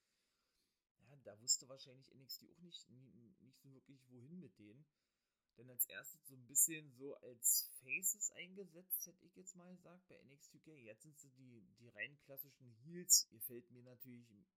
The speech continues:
mega, mega gut, mega geil. Ähm, absolut unterhaltsam, die Bänen, ja. Und wie gesagt, also, ähm, wenn sie die Titel holen von Gal-, Gallus, Gallus oder Gallus, ne, vom guten Joe Coffey und Wolfgang,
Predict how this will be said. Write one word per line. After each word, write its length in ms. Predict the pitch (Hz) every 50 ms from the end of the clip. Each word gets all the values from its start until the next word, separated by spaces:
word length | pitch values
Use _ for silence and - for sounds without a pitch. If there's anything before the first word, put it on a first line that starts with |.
| _ _ _
mega, 560 | - 113 117 117 127 143 139 151 143 131 104 -
mega 300 | 113 120 127 131 151 143
gut, 300 | 135 127 131 156 - _
mega 280 | 113 113 117 131 135 135
geil. 360 | 117 110 104 120 135 160 160 - _ _ _ _ _ _ _ _ _ _ _ _ _ _ _ _ _ _ _ _ _
Ähm, 580 | 113 123 120 120 123 123 123 123 123 127 - - _
absolut 340 | - - - - 151 143 -
unterhaltsam, 760 | - 147 139 123 113 113 117 - - 175 170 170 175 180 175 - _ _ _ _
die 100 | 135 135
Bänen, 300 | 135 139 139 156 165 147
ja. 260 | 117 98 107 135 160 165 165 _ _ _
Und 160 | - 135 123
wie 80 | 127 143
gesagt, 400 | 147 143 160 170 165 151 - -
also, 220 | - 110 107 110
ähm, 560 | 98 107 107 95 95 92 104 104 107 104 104 107
wenn 140 | 113 110 120
sie 100 | 127 127
die 180 | 113 120 127 120
Titel 280 | - - - - 127 117
holen 180 | 113 120 127 123
von 200 | - 123 120 110 -
Gal-, 260 | 123 117 120 123 - - - 123 117 -
Gallus, 600 | 127 127 135 135 123 131 156 165 - - - - 117 110
Gallus 560 | - 113 135 143 120 135 151 151 - - - _
oder 200 | - 110 110 104 104
Gallus, 580 | - 123 131 127 110 104 110 117 - - _
ne, 220 | - 104 101 110 113 _ _ _ _ _ _ _ _ _ _ _ _ _
vom 200 | 117 113 113 107
guten 280 | 101 113 113 - 120 117
Joe 220 | - 123 117 117 117
Coffey 360 | - - 117 120 - 131 110
und 240 | - 110 117 104 107
Wolfgang, 680 | 123 147 170 165 - - - 104 107 107 104 123 151